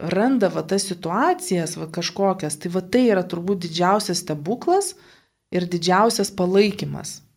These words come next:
ar ne? Kai nebereikia aiškinti, kai nebereikia nervintis viduj, ar viskas gerai pavyks,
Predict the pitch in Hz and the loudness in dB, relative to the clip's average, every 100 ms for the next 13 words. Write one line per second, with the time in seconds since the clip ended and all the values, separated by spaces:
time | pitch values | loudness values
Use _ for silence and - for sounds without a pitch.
0 | _ - 151 175 247 240 - 196 190 196 | _ -10 -4 0 0 -2 0 2 4 4
1 | 233 247 175 151 190 285 294 - 294 294 | 4 2 -2 0 2 4 2 4 2 4
2 | 302 294 208 190 175 175 180 226 226 190 | 0 2 2 2 2 2 2 2 0 2
3 | 165 160 156 - - _ - 214 214 214 | 2 2 -2 -16 -20 _ 0 2 4 4
4 | 226 247 226 208 208 196 196 190 180 240 | 4 4 4 2 2 0 0 0 4 6
5 | 214 185 185 233 - 196 170 175 175 208 | 6 6 4 2 2 0 2 2 4 2
6 | 214 175 151 156 247 330 - - | 2 2 2 2 4 2 0 -4